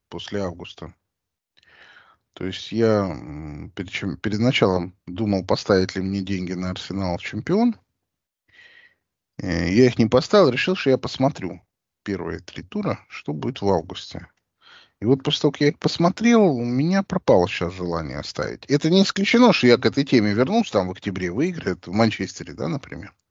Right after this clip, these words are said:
И я, возможно, вернусь. Но пока мне кажется, что Арсенал из всех трёх лошадей прошёл август хуже всех.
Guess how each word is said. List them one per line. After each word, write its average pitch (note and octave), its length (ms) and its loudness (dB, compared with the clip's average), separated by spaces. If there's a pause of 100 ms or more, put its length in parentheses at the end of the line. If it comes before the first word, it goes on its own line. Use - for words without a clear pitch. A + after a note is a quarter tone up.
(1120)
И G2 60 -8
я, G2+ 180 0
возможно, G#2+ 440 2
вернусь. A2 460 0
Но A#2 280 0
пока E3+ 680 4
мне C3 180 -6
кажется, - 380 -4
что - 200 -6
Арсенал D#3+ 460 -4
из - 60 -6
всех - 240 -4
трёх - 300 -8
лошадей C#3 640 -2
прошёл C3 480 0
август B2 260 0
хуже A#2 260 -4
всех. - 340 -14